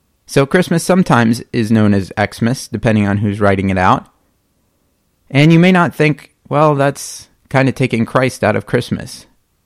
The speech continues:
Not really. In the Greek language and alphabet, the letter that looks like an X is the Greek letter Chi,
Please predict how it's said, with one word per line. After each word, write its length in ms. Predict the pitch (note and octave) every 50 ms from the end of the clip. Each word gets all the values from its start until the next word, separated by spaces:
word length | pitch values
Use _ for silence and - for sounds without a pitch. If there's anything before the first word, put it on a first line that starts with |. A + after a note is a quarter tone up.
| _ _ _ -
Not 300 | A#2 B2 C#3+ F3+ G#3 G#3
really. 460 | G3 G#3+ A3 F#3 A2+ F#2+ G#2 A#2+ C#3 _ _ _ _ _ _ _ _ _ _ _ _ _ _ _ -
In 100 | B2+ C3
the 80 | C3
Greek 280 | A2+ C#3+ D#3+ G3 G3 -
language 560 | E3+ D3+ E3 D#3+ C3 A2+ F#2+ G2+ A2 - -
and 120 | - A2 A2
alphabet, 600 | A#2+ E3 - - G#2 F#2 - - - - - _ _ _ _ _ _ _ _
the 120 | - A#2+ A2+
letter 300 | A2+ A#2+ C#3 E3 F#3 F3
that 180 | B2+ B2 - -
looks 260 | C3+ F3 F3+ - -
like 200 | B2 A2 G#2+ -
an 140 | G#2+ G2+ -
X 440 | G2+ F#2+ G#2 - - - - - _ _ _ _ _ -
is 220 | - A#2+ G#2+ G#2
the 100 | A2+ A#2+
Greek 320 | G#2 A2+ A#2 B2+ D3+ - -
letter 500 | B2 A2+ A2 G#2 G2 - - A#2+ C3 _ _ _ _ _ _ _ _ _ _ _ _ _ _ _ _ _ _ _
Chi, 520 | - - - C#3 B2+ - - - - C3